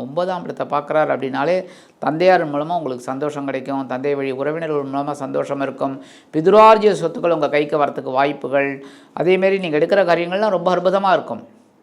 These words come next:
அதுவும் உடன்பிறப்புகள், அது மூத்த சகோதர சகோதரிகள் உங்களுக்கு ரொம்ப ஆதரவா இருக்கிறது மனசுக்கு ஒரு சந்தோஷத்தை கொடுக்கும். அடுத்தபடியா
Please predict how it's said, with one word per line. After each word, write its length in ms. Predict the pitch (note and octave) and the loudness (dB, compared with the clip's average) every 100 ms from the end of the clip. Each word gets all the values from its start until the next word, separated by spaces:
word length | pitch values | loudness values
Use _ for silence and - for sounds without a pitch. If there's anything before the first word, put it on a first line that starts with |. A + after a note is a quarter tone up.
| _ _ _ B2+ | _ _ _ -4
அதுவும் 200 | F3+ D#3+ | -2 2
உடன்பிறப்புகள், 680 | D#3+ G#3 G3+ G3 G3 E3+ D3+ | 2 2 2 -2 0 2 4
அது 100 | C#3+ D3 | 2 0
மூத்த 260 | F#3 G3 F#3 | -4 -2 0
சகோதர 340 | E3+ F3+ F3+ F3 E3 | 2 2 2 0 0
சகோதரிகள் 420 | D#3+ E3 F3+ F#3+ | 0 0 0 -2
உங்களுக்கு 280 | D#3 C3 C#3+ | -2 -2 -2
ரொம்ப 180 | F3 G#3 F#3+ C3 - - - _ C3 | 2 4 4 2 -6 -20 -20 _ 2
ஆதரவா 320 | F3 G#3 G#3 G3+ | 4 8 8 6
இருக்கிறது 260 | F3+ F#3 F#3+ D#3 | 4 -2 -2 -2
மனசுக்கு 320 | D#3+ F3 F3+ | -4 -2 -4
ஒரு 60 | C#3+ C3+ | -2 -6
சந்தோஷத்தை 500 | D3+ G3 G#3+ G#3+ F3+ | -2 0 0 -2 0
கொடுக்கும். 300 | D3+ C3+ C3 - _ _ _ _ _ _ _ _ - | -2 -6 -12 -18 _ _ _ _ _ _ _ _ -8
அடுத்தபடியா 380 | C#3 D#3 D#3+ | -2 2 4